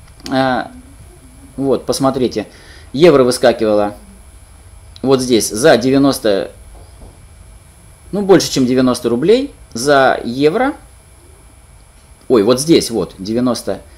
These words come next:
девяносто пять рублей за евро, но потом оно, значит,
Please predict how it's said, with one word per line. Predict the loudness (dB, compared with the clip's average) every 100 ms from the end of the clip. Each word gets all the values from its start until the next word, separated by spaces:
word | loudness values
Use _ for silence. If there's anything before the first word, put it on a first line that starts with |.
| -20 -20 -20 -18
девяносто | -6 -2 0 -2 -4
пять | -2 -2
рублей | 0 0 0
за | 2
евро, | 0 0 0 0
но | -2
потом | 0 0 0 0
оно, | 0 -2
значит, | -4 -8 -10